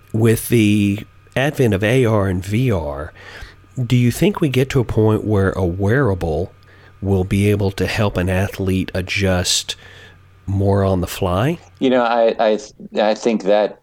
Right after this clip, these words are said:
Speaker 2: already exists, uh, and is used in practice, but, you know, those types of, of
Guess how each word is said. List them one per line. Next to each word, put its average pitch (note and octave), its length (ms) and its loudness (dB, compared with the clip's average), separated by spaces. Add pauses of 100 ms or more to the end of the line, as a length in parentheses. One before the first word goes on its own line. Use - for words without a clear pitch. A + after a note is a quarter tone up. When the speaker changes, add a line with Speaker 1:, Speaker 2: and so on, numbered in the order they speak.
(160)
Speaker 2:
already G2 460 2
exists, E2 680 -2 (280)
uh, F#2+ 420 0
and F#2 160 0
is E2 180 -4
used G2+ 440 2
in F2 280 0
practice, - 680 -2
but, F3 540 -2 (280)
you A2 60 2
know, F#2+ 220 2 (180)
those A2+ 380 2
types G#2+ 420 -2
of, F#2+ 360 0
of F2+ 300 0